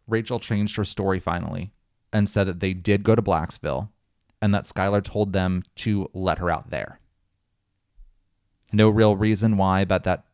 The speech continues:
Skylar's just like, "Let me out of the car in Blacksville."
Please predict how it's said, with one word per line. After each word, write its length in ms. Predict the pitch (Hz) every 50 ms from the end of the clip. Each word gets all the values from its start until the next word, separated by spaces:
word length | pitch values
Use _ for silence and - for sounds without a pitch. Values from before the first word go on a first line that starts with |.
| _ - _
Skylar's 480 | - - - 101 92 92 95 98 95 -
just 240 | - 95 87 - -
like, 300 | 98 92 90 _ - _ _
"Let 200 | 113 107 101 -
me 80 | 104 101
out 100 | 98 95
of 40 | 92
the 60 | 98
car 480 | - - 92 92 90 90 90 90 90 95 - - _
in 140 | - 92 90
Blacksville." 460 | 85 76 - - - _ - - -